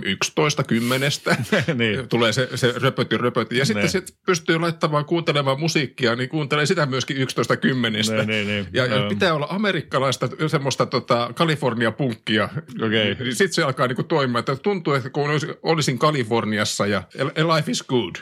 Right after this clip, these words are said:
Speaker 2: Joo, tää on ihan makea. Mul-, mulla on siis monesti ollut kanssa niinku tällaisia auto-, autoon liittyviä soundtrackeja. Mä oon niinku tavallaan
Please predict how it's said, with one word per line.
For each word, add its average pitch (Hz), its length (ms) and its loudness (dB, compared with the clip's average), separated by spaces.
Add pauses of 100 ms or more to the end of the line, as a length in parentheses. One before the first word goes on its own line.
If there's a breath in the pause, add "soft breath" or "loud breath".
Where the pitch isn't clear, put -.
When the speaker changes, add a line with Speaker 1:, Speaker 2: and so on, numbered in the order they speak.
(200)
Speaker 2:
Joo, 170 200 2
tää 156 240 0
on 175 60 0
ihan 170 120 -2
makea. 135 400 0
Mul-, 151 260 0 (400)
mulla 156 240 2
on 120 80 0
siis 117 340 0
monesti 127 680 0
ollut 104 240 -2
kanssa 110 360 0
niinku 101 200 -2
tällaisia 104 520 0
auto-, 117 600 0
autoon 120 560 2
liittyviä 107 520 0
soundtrackeja. 107 1200 -2
Mä 101 120 0
oon 101 120 0
niinku 101 200 -2
tavallaan 104 500 0